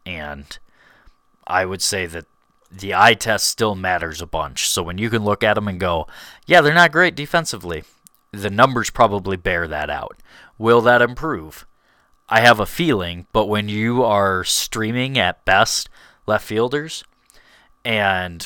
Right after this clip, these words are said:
right now we're kinda streaming infielders too, since Tim is out,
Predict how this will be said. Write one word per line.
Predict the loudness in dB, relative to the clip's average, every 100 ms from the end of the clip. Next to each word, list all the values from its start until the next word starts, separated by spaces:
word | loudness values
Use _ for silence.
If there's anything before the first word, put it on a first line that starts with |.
| -12
right | -2 0 0
now | -4 -2 0 0
we're | -2 -4
kinda | -10 -6 -4 -4
streaming | -6 -6 -6 -8 -8 -8
infielders | -10 -6 -4 -2 -2 -4 -6
too, | -4 -4 -4 -8 -12 -16 -16
since | -8 -6 -6 -6
Tim | -4 -4
is | -4
out, | -4 -4 -6